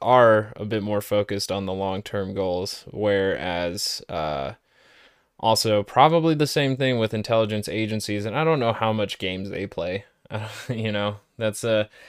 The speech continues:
that's another whole conspiracy rabbit hole that anybody can create at any time, that, like, the deep state is actually playing four D chess with the lives of political leaders and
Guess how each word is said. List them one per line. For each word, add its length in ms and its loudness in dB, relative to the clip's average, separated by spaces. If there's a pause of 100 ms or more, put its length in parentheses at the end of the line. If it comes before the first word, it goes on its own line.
that's 160 -4
another 360 2
whole 300 2
conspiracy 760 -6
rabbit 380 2
hole 200 0
that 160 0
anybody 340 -2
can 200 -6
create 340 0
at 160 0
any 240 -6
time, 300 -4
that, 160 -4
like, 260 -4
the 80 -2
deep 320 -2
state 460 -2 (320)
is 100 -4
actually 380 2
playing 360 0
four 280 -2
D 160 -2
chess 360 -2
with 120 -8
the 80 -6
lives 440 -4
of 360 -10
political 420 -6
leaders 380 -4
and 260 -6